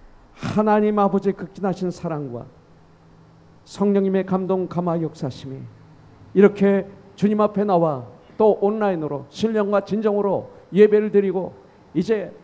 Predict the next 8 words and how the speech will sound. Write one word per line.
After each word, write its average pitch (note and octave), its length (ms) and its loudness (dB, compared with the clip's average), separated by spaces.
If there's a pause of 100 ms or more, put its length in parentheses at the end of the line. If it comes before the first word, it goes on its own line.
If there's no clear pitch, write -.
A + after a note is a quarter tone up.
(140)
한 A#3+ 300 -2
주를 A3+ 400 -2
출발하는 F#3 640 -4 (280)
산 A#3 440 -2
예배를 A3+ 360 4
드리기 G#3 240 -8
위해서 F#3+ 380 -2 (560)
지금 - 480 -2